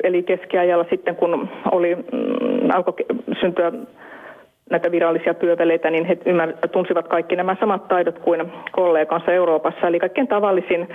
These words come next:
menetelmä oli hirttäminen. Ja tämä oli vuosisatoja,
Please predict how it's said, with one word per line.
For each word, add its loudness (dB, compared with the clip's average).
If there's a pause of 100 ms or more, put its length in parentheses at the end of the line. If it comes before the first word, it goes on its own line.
(260)
menetelmä 2
oli 2
hirttäminen. 0 (640)
Ja 2
tämä 2
oli 2
vuosisatoja, 2